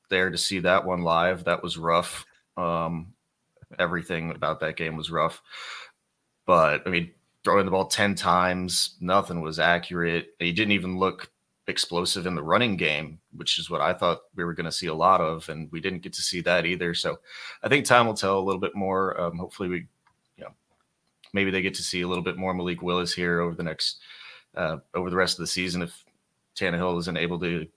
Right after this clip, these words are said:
you know, make it all the way through. But I don't, if they do go through this year and it's just Ryan Tannehill out there,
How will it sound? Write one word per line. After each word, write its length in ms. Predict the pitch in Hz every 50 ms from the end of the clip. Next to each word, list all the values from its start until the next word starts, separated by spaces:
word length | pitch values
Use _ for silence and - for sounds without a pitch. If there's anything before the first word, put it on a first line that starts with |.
| _ _ _ -
you 60 | 78
know, 60 | 80
make 200 | 82 87 87 87
it 60 | 92
all 100 | 90 90
the 60 | 87
way 140 | 85 85 87
through. 580 | 87 - - 85 95 98 104 107 110 101 - - _ _
But 400 | 95 87 82 80 80 78 - - - - - - - - _ _ _ _ 101
I 20 |
don't, 260 | 104 110 - - -
if 140 | 101 - -
they 320 | - 110 120 107 85 - - _ _ _ _ _ _ _ _ _ _ _ _ -
do 440 | - 95 95 104 113 127 131 123 127
go 160 | 127 110 104
through 220 | 101 104 107 113
this 180 | 117 117 127 -
year 160 | 107 113 120
and 100 | 110 104
it's 120 | 92 85 -
just 240 | - 98 92 -
Ryan 240 | 98 98 101 98 92
Tannehill 580 | 85 95 98 107 110 104 92 85 87 82 80 78
out 180 | 80 82 78
there, 300 | - 85 85 82 82 -